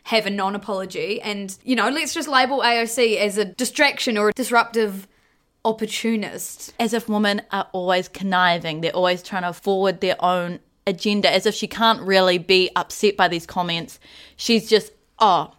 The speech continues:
Speaker 2: it'll be good for my brand. It'll be good to get more feminists on board by taking issue with this."
Speaker 1: Oh, I, I can't believe that we are still living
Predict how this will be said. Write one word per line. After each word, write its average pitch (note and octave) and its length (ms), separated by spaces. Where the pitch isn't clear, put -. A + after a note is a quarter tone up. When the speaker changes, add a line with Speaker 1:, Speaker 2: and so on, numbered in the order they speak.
Speaker 2:
it'll G#3+ 120
be G3 100
good G3 160
for G3+ 100
my F3+ 120
brand. F3 540
It'll F3+ 120
be F3 100
good F3+ 240
to A3+ 160
get G#3+ 180
more G3 120
feminists F#3 500
on F3 140
board F3 400
by E3+ 520
taking F#3+ 380
issue F#3 340
with - 180
this." - 460
Speaker 1:
Oh, - 60
I, C4+ 240
I - 40
can't F#4+ 220
believe C#4 680
that - 600
we C4 280
are G#3 120
still G#3 760
living F#3 640